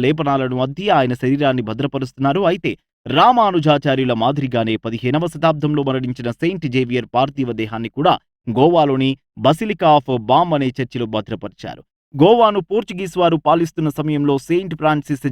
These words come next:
జేవియర్ అనే క్రైస్తవ మతస్థుడు ఇక్కడ సువార్త వ్యాప్తికి కృషి చేశాడు. ప్రజలకు సహాయం అందిస్తూ క్రైస్తవ మతంపై నమ్మకాన్ని కలిగించాడు.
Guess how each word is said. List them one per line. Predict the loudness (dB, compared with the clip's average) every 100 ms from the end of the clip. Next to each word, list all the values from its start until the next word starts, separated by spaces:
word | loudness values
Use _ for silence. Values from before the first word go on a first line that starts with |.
| 0
జేవియర్ | 0 0 -2
అనే | -4 -4
క్రైస్తవ | -6 -4 -4 -4
మతస్థుడు | -4 -6 -2 -2 -4 _ -6
ఇక్కడ | -4 -4 -6
సువార్త | 0 4 4 2 0
వ్యాప్తికి | 0 0 -12 -12
కృషి | -12 -12 -12
చేశాడు. | -12 -12 -16 -16 _ _ _
ప్రజలకు | 2 2 2 0 2
సహాయం | 4 4 2 -2
అందిస్తూ | -2 0 0 2
క్రైస్తవ | -2 -2 -4 -2
మతంపై | 0 -2 -2 0 0
నమ్మకాన్ని | 0 2 2 0 0
కలిగించాడు. | -2 -2 -2 0